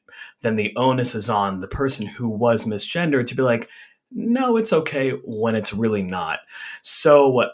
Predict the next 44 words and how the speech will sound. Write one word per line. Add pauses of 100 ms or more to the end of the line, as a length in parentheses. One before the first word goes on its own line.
(140)
you
know,
what
is
the
proper
way
for,
you
know,
let's
say
there
are
listeners
out
there
who
might
misgender, (100)
misgender
one
of
their
friends
by
accident. (420)
What's
the
proper
way
for
that
listener
to
respond (280)
when
they
are
corrected
by (100)
the
said
individual?